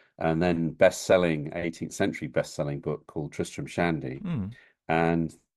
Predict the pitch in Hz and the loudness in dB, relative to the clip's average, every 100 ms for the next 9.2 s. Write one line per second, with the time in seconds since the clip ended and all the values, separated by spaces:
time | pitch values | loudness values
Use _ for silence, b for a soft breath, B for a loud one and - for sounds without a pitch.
0 | _ _ 87 85 85 - 92 85 107 135 | _ _ -2 0 -2 2 2 6 6 6
1 | 117 95 80 76 80 - _ 127 123 107 | 4 2 4 2 -2 -12 _ 2 4 4
2 | 95 - 80 78 - 98 101 95 - 95 | 2 2 2 0 -4 -6 -6 -6 -2 -2
3 | - - 82 80 80 80 b b b b | -2 -2 0 0 -2 -6 b b b b
4 | - 87 82 73 _ _ - 104 92 87 | -2 0 0 -2 _ _ -20 0 4 4
5 | 80 - 117 92 - 95 85 87 80 78 | 0 -2 -2 -2 2 2 2 0 -4 -6
6 | - _ 87 92 - 82 85 78 80 73 | -14 _ -4 -4 -6 0 2 2 -2 -6
7 | 73 - b b b b b - 92 90 | -8 -14 b b b b b -2 2 4
8 | 90 87 - 104 95 120 127 92 78 69 | 2 -2 0 4 8 6 4 0 0 0
9 | 67 73 | 0 -4